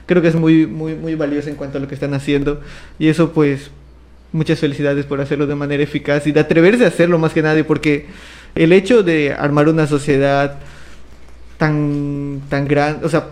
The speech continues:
para empezar es nacional, ¿no? De hecho, ahorita nos están saludando Cristóbal de, de Ensenada. <laughs>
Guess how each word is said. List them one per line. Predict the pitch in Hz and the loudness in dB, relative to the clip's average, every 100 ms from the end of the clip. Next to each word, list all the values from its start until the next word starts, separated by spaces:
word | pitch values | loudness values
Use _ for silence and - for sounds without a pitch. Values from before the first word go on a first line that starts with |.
| - - | -16 -2
para | 147 | 0
empezar | 151 156 185 226 | 2 2 2 2
es | 277 - | 0 -2
nacional, | 160 147 151 147 156 | -2 -2 -2 -2 0
¿no? | 165 | 2
De | 170 | 4
hecho, | 180 | 4
ahorita | 170 | 2
nos | 170 | 2
están | 170 175 | 0 0
saludando | 165 151 151 156 | 2 2 0 -2
Cristóbal | 147 139 151 147 147 | -6 -2 0 2 0
de, | 143 143 139 139 139 - - - - - - - - - - 147 | 0 0 0 -2 -6 -12 -20 -20 -20 -20 -20 -20 -20 -20 -20 -8
de | 147 143 139 139 147 | -4 -4 -4 -4 -6
Ensenada. | 139 156 160 175 | -2 0 2 4
<laughs> | 202 | 2